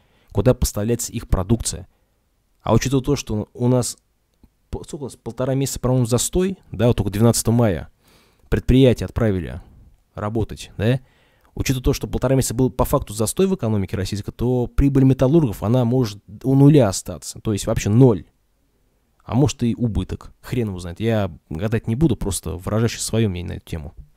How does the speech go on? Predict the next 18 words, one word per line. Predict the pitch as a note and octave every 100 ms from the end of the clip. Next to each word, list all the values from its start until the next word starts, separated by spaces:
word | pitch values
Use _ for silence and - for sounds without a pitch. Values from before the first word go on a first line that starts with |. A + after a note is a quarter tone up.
| _ _ _
Поэтому | A#2 C3 C#3+
уповать | B2 C3+ C3
на | B2
дивиденды | B2 B2+ B2
за | G#2 B2
второй | A#2+ A#2 A#2+
квартал | - A#2 B2+
двадцатого | A2 G#2 - A#2+
года | D3+ D3
в |
Северстале | - A2 - A2+
я | G#2+
бы | A#2
не | G2+
стал. | - - D2 - - - _ _ _ _ _ _ _ _ _ _ _ _ -
А | F#2
вот | A2 C#3
за | G#2+ A2 C3 A2